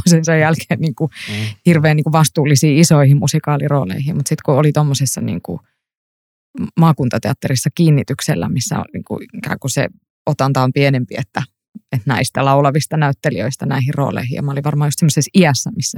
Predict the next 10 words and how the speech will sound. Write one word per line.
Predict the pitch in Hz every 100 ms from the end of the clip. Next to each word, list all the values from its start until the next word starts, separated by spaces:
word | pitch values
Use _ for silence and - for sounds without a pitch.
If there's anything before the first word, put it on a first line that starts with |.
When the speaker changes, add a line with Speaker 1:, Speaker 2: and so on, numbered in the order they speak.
| -
Speaker 1:
just | - - -
sit | 156 -
tehdään | 147 - -
isoja | - - 160
musikaalirooleja, | 143 - 165 - 147 147 151 156
niin, | 156 - - - - - _ _ _ _ _ _ _ _ -
niin | 151 156
on | 170
kyllä | 165 160 151
tosi | 160 165